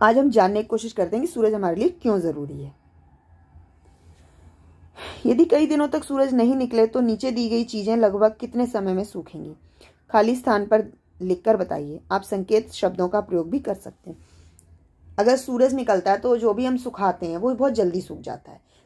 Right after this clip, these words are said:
लेकिन अगर सूरज ही ना निकले तो जो चीज़ें हैं वो कितनी देर में सूखती हैं ना। गर्मियों में हम कपड़े सुखाते हैं तो इतनी जल्दी सूख जाते हैं, और सर्दियों में वो कपड़े कितने दिन लगा देते हैं ना, पूरा पूरा दिन, दो दो दिन भी लगा देते हैं। तो देखिए गीली चीज़ें क्या है, कमीज़,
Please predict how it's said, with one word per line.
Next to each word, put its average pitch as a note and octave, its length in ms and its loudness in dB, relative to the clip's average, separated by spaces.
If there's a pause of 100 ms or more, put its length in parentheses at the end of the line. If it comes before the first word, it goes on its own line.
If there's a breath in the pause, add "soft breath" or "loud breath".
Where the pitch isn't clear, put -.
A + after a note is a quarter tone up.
लेकिन A3 200 -2
अगर B3+ 160 2
सूरज A3 360 0
ही B3 60 2
ना B3+ 140 2
निकले F#3+ 360 -2
तो A3 180 -8
जो A3 100 0
चीज़ें G#3+ 340 -4
हैं A#3 80 0
वो A#3 80 -4
कितनी C4 300 -8
देर A#3 220 4
में A3+ 100 0
सूखती G#3+ 400 -12
हैं B3+ 80 -4
ना। A#4 120 -4 (360 soft breath)
गर्मियों A3 420 2
में A#3 80 2
हम A3+ 160 0
कपड़े G#3+ 300 -2
सुखाते A#3 360 -2
हैं A3+ 60 -6
तो C4+ 80 -6
इतनी B3+ 180 -6
जल्दी F#3+ 260 0
सूख F#3 200 -10
जाते E3 240 -4
हैं, G3 60 -2
और - 20 -12
सर्दियों G3+ 420 -2
में A#3+ 60 0
वो B3 80 -2
कपड़े A3+ 280 -2
कितने C4 280 -4
दिन A3+ 160 0
लगा F#3 280 2
देते F3 200 -4
हैं A#3 40 -2
ना, D#4+ 60 -2
पूरा D#4+ 200 -2
पूरा A#3 180 0
दिन, G3+ 260 0
दो G3 140 2
दो G3 120 4
दिन F#3+ 180 0
भी G3 80 -2
लगा D#3+ 240 0
देते D3 260 -16
हैं। - 80 -20 (540 soft breath)
तो F#3 60 -4
देखिए G#3+ 300 0
गीली A3+ 340 0
चीज़ें A#3 320 0
क्या A#3 120 2
है, B3 60 0
कमीज़, F3 440 -4